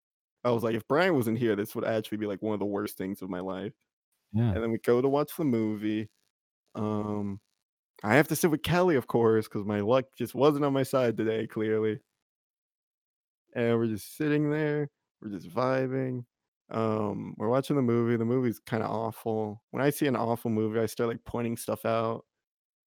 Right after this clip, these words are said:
Speaker 1: 'Cause that's
Speaker 2: Yeah.
Speaker 1: the kind of the critic I am. I'm like, usually when scientists accidentally make something, they don't let it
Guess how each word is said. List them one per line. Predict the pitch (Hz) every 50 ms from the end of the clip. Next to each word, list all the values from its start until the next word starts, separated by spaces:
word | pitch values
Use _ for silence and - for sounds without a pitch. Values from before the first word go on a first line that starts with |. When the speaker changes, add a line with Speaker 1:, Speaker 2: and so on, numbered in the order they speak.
| _ _ _ _ _ _ _ _
Speaker 1:
'Cause | - 110
that's | 113 104 104
Speaker 2:
Yeah. | 117
Speaker 1:
the | 147 - _ _ _ _ - _ _ _ _ -
kind | - 107 107
of | 107 107
the | 104
critic | - - 123 110 107 101 -
I | 107 104
am. | 104 104 107 107 107 113
I'm | 110 113 117
like, | 120 117 117 110 - _ _ - - _ _ _ _ _ _ _ _ _ _ _
usually | 156 151 170 196 202 220 233
when | 220 214 190
scientists | - - 180 165 170 175 160 - 151 139
accidentally | 135 139 131 143 - - 143 156 151 139
make | 120 120 123 139 143 -
something, | - - 123 117 107 - 113 110
they | 113 120
don't | 131 139 143 135 120
let | 117 110 127 135 135
it | 131 120 -